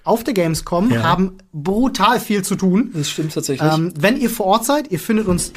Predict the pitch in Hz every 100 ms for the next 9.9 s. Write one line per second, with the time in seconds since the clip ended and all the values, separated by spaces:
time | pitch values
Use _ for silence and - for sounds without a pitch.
0 | 170 196 214 170 170 175 214 170 180 -
1 | 339 381 370 - _ - - - - -
2 | - 156 160 170 139 185 185 147 139 135
3 | 143 208 233 - - 254 254 269 - -
4 | - - 190 180 180 180 180 156 175 254
5 | 269 233 220 220 - 220 190 196 190 160
6 | 165 - 180 180 170 160 170 160 160 226
7 | 214 185 160 160 175 170 170 151 156 160
8 | - 226 226 202 175 175 175 165 156 165
9 | 170 156 151 143 160 165 151 156 151